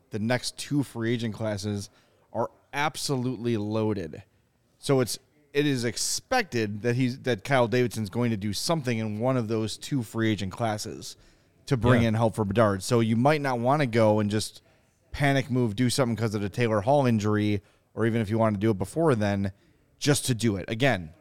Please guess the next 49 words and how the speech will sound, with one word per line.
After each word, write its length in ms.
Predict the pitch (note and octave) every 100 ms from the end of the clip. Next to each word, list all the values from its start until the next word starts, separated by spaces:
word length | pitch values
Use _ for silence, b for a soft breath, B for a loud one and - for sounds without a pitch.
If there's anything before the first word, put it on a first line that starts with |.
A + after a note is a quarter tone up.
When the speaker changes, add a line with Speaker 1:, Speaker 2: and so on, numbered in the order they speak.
| _ _ _ -
Speaker 1:
like 140 | A2
I've 140 | A#2+ G#2+
said 240 | C#3 B2+
from 180 | C3+ B2
jump, 240 | B2 A#2+
and 80 | G#2+
I 40 |
hope 180 | G#2 A#2+
we're 80 | A#2+
making 280 | A#2+ G#2+ A2+
it 120 | G2+
clear, 420 | - B2+ A2 G2 - b b _ _ D#3
if 180 | D#3
it 80 | F3+
makes 280 | E3 F3 D#3+
sense 280 | - F3 D#3
in 140 | C3+
the 80 | B2+
context 580 | A#2 - D3 D#3 D#3+ D3
of 40 | C3+
the 80 |
plan, 480 | B2 - D#3+ D3 B2 -
cool. 600 | - E3+ D3 G2+ A#1+ - _ _ _ _ _ _ _ _
Don't 300 | - D#3 F3
go 160 | D3 D3
make 200 | C#3 C#3
a 60 | C3
move 360 | B2 B2 A2+ G2
just 260 | A#2+ A2
to 80 | A#2
make 180 | G#2+ G2+
a 60 |
move. 260 | G2 G2+ G2+
And 80 | G2+
I, 200 | G#2+ G#2+ -
I 160 | B2
don't 340 | A2+ - A#2+ G#2+
think, 200 | A2+ A2
I, 100 | - C#3+
I 60 | C3+
don't 120 | D#3
think 140 | C3 G2
Kyle 160 | A#2+
Davidson's 340 | A2+ A2 G2 F#2+
gonna 180 | A2 G2
do 120 | G2+
either, 320 | - A#2 C#3+ D#3
quite 260 | E3+ E3+
frankly. 480 | - G3+ - F#3+ G3+